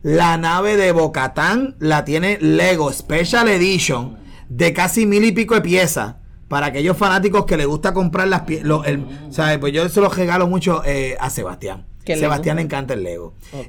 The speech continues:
Speaker 1: Y él le encantan todas las naves de Star Wars. Pues, eh, yo le tengo la de Mandalorian, ten-, la, la original de Slave One, que es la de Boba Fett, el Millennium Falcon, el X-Wing. Pues el último que viene, que ya, by the way, ya salió en Amazon,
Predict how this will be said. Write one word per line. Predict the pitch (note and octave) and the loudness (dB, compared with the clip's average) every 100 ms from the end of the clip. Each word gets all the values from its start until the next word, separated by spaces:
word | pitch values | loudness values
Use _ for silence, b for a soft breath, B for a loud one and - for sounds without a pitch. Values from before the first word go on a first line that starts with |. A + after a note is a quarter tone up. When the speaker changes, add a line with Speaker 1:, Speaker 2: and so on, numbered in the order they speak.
| - | 2
Speaker 1:
Y | D#3 | 4
él | E3 E3+ | 4 2
le | |
encantan | F#3 E3 F3+ F3 E3 | 0 0 0 0 -2
todas | D#3 | -2
las | C3+ C3+ | -4 -4
naves | C3+ C3+ | -4 -4
de | C#3 | -4
Star | - G2 G2 | -6 -10 -12
Wars. | F#2+ E2+ - | -14 -16 -6
Pues, | D3+ D3+ D3+ | -2 -2 -2
eh, | C3+ A#2 | -6 -4
yo | B2+ | -4
le | C#3 | -4
tengo | C#3 D3 E3 | -4 -2 0
la | F3+ | 2
de | D#3 | 0
Mandalorian, | C3 C3 A2+ G#2+ G#2+ A2+ C3+ D#3 D#3+ | -4 -8 -8 -6 -6 -2 -2 -2 -4
ten-, | D3 C3 B2 | -6 -10 -8
la, | B2+ B2 | -4 -4
la | B2+ B2 | -2 -4
original | B2+ A2+ A2+ A2+ B2 | -4 -6 -8 -6 -6
de | C3+ C#3+ | -4 -6
Slave | - C#3 C3 A2+ | -6 -4 -4 -4
One, | A#2+ C3+ | -8 -8
que | C3 | -6
es | |
la | B2+ | -6
de | B2 | -4
Boba | A2+ A2+ G#2 | -4 -6 -8
Fett, | - G#2 A2+ A#2+ - B B B | -12 -12 -10 -10 -12 B B B
el | B2 | -8
Millennium | C3 B2+ B2 B2+ B2+ | -6 -4 -4 -4 -8
Falcon, | - B2+ A#2+ A#2+ | -6 -6 -6 -8
el | A2 A2 | -4 -2
X-Wing. | B2 - G#2+ b b | -2 -2 -4 b b
Pues | - B2 | -4 -2
el | B2+ | -2
último | C3 C3+ E3 E3+ E3+ | -2 -4 -6 -4 -2
que | F3 | -2
viene, | F3+ F#3 E3+ | 0 -2 -2
que | C3+ | -4
ya, | B2 C3 | -4 -4
by | C#3 D3 | -2 -2
the | C3 | 0
way, | D#3 | -2
ya | D#3 B2+ | -2 -4
salió | - D3 D#3 | -2 -2 -2
en | D#3 | -2
Amazon, | D#3+ D3 - A#2 | -2 -4 -6 -12